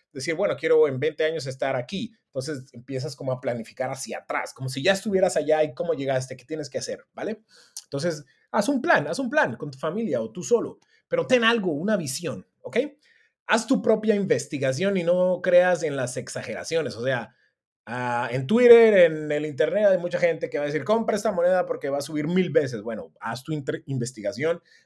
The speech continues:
lee, aprende y como siempre yo les digo, tienes que ser una, una persona independiente en cuanto a aprendizaje y no te creas todo lo que te dicen. Y sobre todo, cuídate personalmente, cuida a tu familia, cuídate a ti mismo.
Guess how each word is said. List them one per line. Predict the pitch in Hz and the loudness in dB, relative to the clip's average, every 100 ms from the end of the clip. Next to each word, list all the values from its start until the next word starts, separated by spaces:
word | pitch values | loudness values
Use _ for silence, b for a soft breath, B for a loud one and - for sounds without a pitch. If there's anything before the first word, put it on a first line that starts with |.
| b _ - | b _ -4
lee, | 135 170 170 170 | 6 8 6 4
aprende | 120 113 - 170 170 160 | -4 0 6 6 6 -2
y | 131 | -6
como | 113 110 | -10 -8
siempre | 131 135 135 135 127 110 | -6 -6 -2 -2 -2 -4
yo | 120 | -4
les | 135 127 | -4 -2
digo, | 135 | -4
tienes | 135 131 131 | -4 -6 -6
que | 131 | -6
ser | 127 127 120 | -4 -4 -4
una, | 120 123 | -6 -8
una | 127 123 | -8 -8
persona | 110 131 120 | -6 -6 -6
independiente | 117 110 110 123 110 | -6 -6 -4 -6 -6
en | 113 | -8
cuanto | 110 107 | -8 -8
a | 104 | -10
aprendizaje | - 104 107 214 214 | -10 -8 2 4 4
y | |
no | 139 | 0
te | - | -6
creas | - - - - | -4 -6 -6 -6
todo | 135 120 117 | -4 -4 -4
lo | 107 | -10
que | - | -14
te | - | -20
dicen. | 80 - _ _ B B | -20 -20 _ _ B B
Y | 240 | 2
sobre | 277 254 254 | 10 12 12
todo, | 254 294 262 | 10 10 10
cuídate | - 233 254 208 170 | 4 0 2 0 -2
personalmente, | 139 127 131 131 131 127 107 | -4 -6 -4 -4 -4 -6 -8
cuida | 135 135 | -4 -4
a | |
tu | 135 | -4
familia, | 131 143 220 208 | -6 0 2 2
cuídate | 202 147 135 | 2 -2 -2
a | 117 | -4
ti | 117 | -6
mismo. | 123 190 196 214 | -2 0 0 0